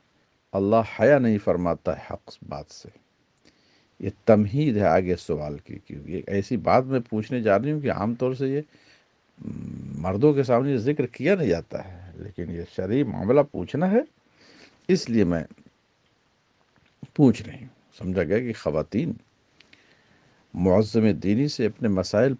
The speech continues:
پوچھ سکتی ہیں لحاظ اور حدود کا خیال کرتے ہوئے۔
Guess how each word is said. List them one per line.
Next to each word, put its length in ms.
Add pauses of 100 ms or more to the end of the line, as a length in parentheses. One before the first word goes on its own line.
پوچھ 240
سکتی 320
ہیں 220 (1600)
لحاظ 720 (280)
اور 160 (160)
حدود 300
کا 180
خیال 340
کرتے 360
ہوئے۔ 220